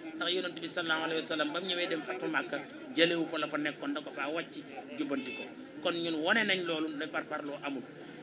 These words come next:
ñaareel ba mooy ah li nga xam ne nii moom lañ diggoon Kaolack waaye bu ne tàmb nañ tàmbali nañ ko wóor na leen ne Kaolack ku wax dëgg xam ne nam salte woon salteetu ni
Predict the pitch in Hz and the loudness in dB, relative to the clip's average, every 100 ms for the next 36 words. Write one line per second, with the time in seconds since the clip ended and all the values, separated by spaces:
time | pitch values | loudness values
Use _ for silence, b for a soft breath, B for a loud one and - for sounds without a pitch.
0 | - 208 262 247 214 202 254 220 - - | 6 12 12 10 6 8 10 10 6 -2
1 | - - - - - - - - - - | -12 -12 -12 -14 -14 -16 -14 -14 -12 -12
2 | - - - - - - 196 - - - | -14 -14 -14 -14 -10 8 10 10 6 -10
3 | - - - - - - - 147 208 294 | -12 -10 -12 -12 -14 -16 -12 4 10 12
4 | 294 277 269 247 247 226 240 233 226 214 | 12 12 12 12 8 6 6 4 2 2
5 | 208 208 208 196 175 165 147 135 - - | 2 4 8 8 8 8 6 4 -2 -4
6 | - 185 170 165 151 147 139 135 160 151 | 0 2 6 4 6 4 2 2 2 4
7 | 139 135 123 - - - - - - - | 4 2 -2 -8 -16 -16 -14 -12 -12 -10
8 | - 170 233 294 277 240 233 208 196 247 | 0 8 12 12 12 10 6 4 8 12
9 | 262 262 - - - - - 233 180 175 | 12 12 12 8 -10 -4 2 4 4 2
10 | 185 165 - - - 202 196 180 - - | 2 0 -6 -8 4 6 6 2 0 -10
11 | - 190 185 170 160 165 160 151 135 143 | 0 0 4 4 4 2 2 0 0 -2
12 | - 113 | -4 -6